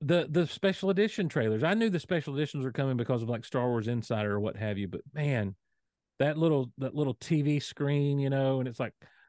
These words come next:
"For years, this is how you experience Star Wars." And then the X-Wing comes blowing through to, to the, you know, and it, it's just like,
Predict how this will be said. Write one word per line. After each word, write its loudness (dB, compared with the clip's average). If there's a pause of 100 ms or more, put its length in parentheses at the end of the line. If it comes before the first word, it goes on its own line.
"For 2
years, 4
this 0
is -2
how 4
you 4
experience 2
Star 0
Wars." -4
And 0
then 0
the -2
X-Wing -2
comes 0
blowing 0
through 0 (600)
to, 0
to -2
the, 0
you 0
know, 2
and 2
it, -2
it's -2
just -2
like, 2